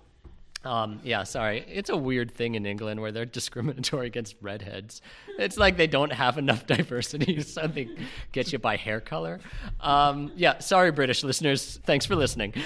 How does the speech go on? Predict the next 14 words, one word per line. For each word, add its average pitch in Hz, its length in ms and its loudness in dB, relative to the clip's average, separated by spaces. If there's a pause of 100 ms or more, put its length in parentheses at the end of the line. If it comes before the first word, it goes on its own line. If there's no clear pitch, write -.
(160)
Um, 196 420 8 (440)
<clears throat> 165 320 0 (440)
yeah. 208 340 4 (220)
Uh, 254 60 2 (300)
come - 100 2
right 605 340 8
this 554 160 4
way, 240 160 2
boys. 262 420 4
Uh, 302 120 6
Ronald, 330 480 4
you 427 300 6
first. 523 500 2 (260)
Uh, 156 440 6